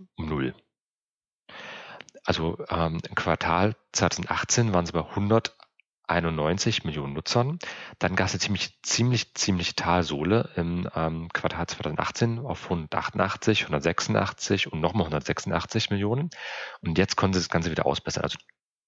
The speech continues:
Snapchat ist im Grunde genau dort, wo es vor einem Jahr auch war. Für uns in Europa, da gibt's nämlich auch nochmal Zahlen,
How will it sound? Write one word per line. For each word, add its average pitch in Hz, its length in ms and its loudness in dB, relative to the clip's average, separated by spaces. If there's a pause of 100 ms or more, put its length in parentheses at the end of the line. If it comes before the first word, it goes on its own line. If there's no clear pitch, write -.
(120)
Snapchat 113 640 4
ist - 300 2
im 92 100 -2
Grunde 90 280 2
genau 78 260 2
dort, 78 340 4
wo 78 160 -2
es 80 100 0
vor 78 380 -4
einem 69 400 -4
Jahr 67 460 0 (160)
auch 80 260 2
war. 64 300 -2 (1120)
Für - 100 -2
uns 113 260 4
in 85 100 0
Europa, 98 380 4
da 117 80 2
gibt's - 180 0
nämlich 78 180 0
auch 85 60 2
nochmal 110 240 2
Zahlen, 127 380 0